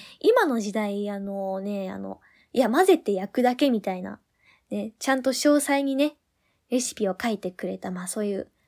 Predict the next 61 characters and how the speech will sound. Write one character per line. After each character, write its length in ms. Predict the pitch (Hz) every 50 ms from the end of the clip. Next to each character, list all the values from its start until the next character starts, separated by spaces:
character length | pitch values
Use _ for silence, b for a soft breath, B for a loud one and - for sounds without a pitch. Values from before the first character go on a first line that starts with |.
| _ _
初 160 | - - 269
心 260 | 262 - 349 349 349 330
者 140 | 320 349
向 160 | 320 320 330 320
け 140 | - 320
の 120 | 302 311 294
レ 120 | 294 330
シ 140 | - - -
ピ 100 | - 208
と 140 | - - 190
か 120 | - 190
も 120 | 180 175 175
あ 100 | 185 196
り 100 | 226 226
ま 180 | 226 226 214 214
す 140 | - -
か 140 | - - 175
ら、 80 | - - - - - _ b b b b b b b b b b b
ね、 100 | - 190
や 120 | 190 185 190
っ 40 | - -
ぱ 160 | 208 190 175
そ 200 | - - 262 269
う 80 | 277 277
い 80 | 285 302
う 120 | 311 294
の 140 | 240 208 196
を 60 | 190
見 180 | 190 208 220 208
る 120 | 208 190
と、 340 | - - 180 175 - - _ b b b b b b b b b -
あ 380 | 196 196 196 190 190 190 185 -
ー、 40 | 220
や 40 | 196
っ 40 | - -
ぱ 100 | 208 202
り 100 | 185 -
私 320 | - - - - - - 277
で 80 | 320
も 120 | 294 269 233
で 100 | 269 277
き 100 | - -
そ 200 | - 359 330 -
う 60 | -
っ 60 | -
て 140 | - 226 -
感 180 | - 202 202
じ 100 | 185 -
に 60 | 196 185
な 120 | 190 190
っ 20 |
て、 240 | 185 _ - - - _ b b b b b b
で、 80 | b 240
そ 200 | - - 349 359
う 40 | 359
い 60 | 359
う 60 | 370
も 120 | 349 359 370
の 120 | 415 403
か 160 | - 285 214
ら 160 | 160 165 -